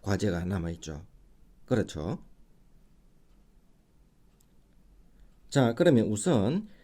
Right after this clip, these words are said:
이 두 가지 조건에서 순서를 정할 수 있는 것부터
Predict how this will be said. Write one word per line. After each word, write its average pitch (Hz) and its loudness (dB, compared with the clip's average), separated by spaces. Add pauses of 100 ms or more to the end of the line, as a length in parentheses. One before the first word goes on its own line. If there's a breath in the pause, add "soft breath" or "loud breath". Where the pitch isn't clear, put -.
(160 loud breath)
이 196 0
두 90 -6
가지 127 0
조건에서 104 -2 (300 loud breath)
순서를 180 2
정할 104 0
수 - -4
있는 107 2
것부터 87 -6